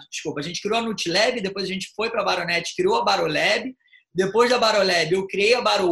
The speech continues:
One. E aí a Baro One, ela foi durante dois anos, é, a noite mais lucrativa da Baronete, foi uma das principais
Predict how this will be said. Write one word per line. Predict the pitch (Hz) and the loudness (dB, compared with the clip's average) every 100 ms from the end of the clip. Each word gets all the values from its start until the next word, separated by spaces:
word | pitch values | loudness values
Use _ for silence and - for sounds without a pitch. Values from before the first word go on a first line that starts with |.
| 156 | 0
One. | 165 226 285 - _ _ _ _ | 0 -2 -4 -12 _ _ _ _
E | 180 | 0
aí | 214 208 214 233 233 - | 2 2 0 0 0 2
a | 220 | 2
Baro | 226 220 208 185 | 2 2 4 4
One, | 196 208 | 2 2
ela | 202 190 | 0 -2
foi | - 214 196 | -2 -2 -2
durante | 185 190 - | -4 -4 -4
dois | 175 214 170 | -2 0 0
anos, | 170 202 175 - - _ - | -4 -4 -6 -10 -14 _ -4
é, | 147 160 160 151 | 0 2 2 2
a | 165 165 | 0 0
noite | 180 196 170 | -2 -4 -2
mais | 190 202 | -2 -2
lucrativa | 214 196 - - 196 202 165 | -4 -4 -4 -4 -4 -2 0
da | |
Baronete, | 160 156 139 151 190 - | 0 -2 -2 0 0 -2
foi | 127 156 | -8 -8
uma | 170 | -6
das | 160 | -8
principais | - 165 - 160 185 | -8 -14 -8 -2 -2